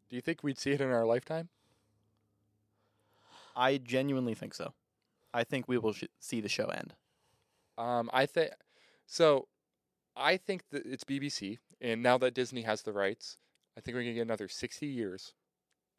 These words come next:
Speaker 1: I, well, I think we're g-, we can go on for a very long time. I don't think we'll see the end unless something happens like Chibnall again, and there is no recovering.
Speaker 2: What I think is going to happen
Speaker 1: In that they need to end it.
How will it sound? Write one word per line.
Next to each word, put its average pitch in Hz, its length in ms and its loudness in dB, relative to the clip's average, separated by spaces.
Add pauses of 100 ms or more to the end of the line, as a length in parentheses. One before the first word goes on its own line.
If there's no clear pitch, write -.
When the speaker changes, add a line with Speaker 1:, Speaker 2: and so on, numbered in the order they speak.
(920)
Speaker 1:
I, 131 120 -6
well, 135 160 4
I 143 80 6
think 175 160 -4
we're 151 100 -4
g-, - 140 -20 (100)
we 139 120 -4
can 147 120 -8
go 127 160 8
on 117 80 6
for 107 160 0
a 101 60 0
very 113 340 4
long 107 200 -4
time. 110 300 -4
I 117 120 4
don't 135 180 0
think 127 140 -8
we'll 131 80 -4
see 120 160 -6
the 107 160 -6
end 131 280 -2 (320)
unless 113 300 0
something 135 360 -4
happens 123 560 -8 (260)
like 110 160 -6
Chibnall 131 500 -4 (420)
again, 139 380 -4 (680)
and 117 160 -4
there 110 120 4
is 107 120 -2
no 117 140 4
recovering. 104 600 -4 (760)
Speaker 2:
What 135 240 4
I 120 180 2
think 180 280 -6
is 165 100 -6
going 165 200 -2
to 156 60 -2
happen 160 560 -4
Speaker 1:
In 117 100 -8
that 113 120 -4
they 110 160 0
need 117 360 -4
to - 140 -4
end 95 160 -8
it. 90 140 -8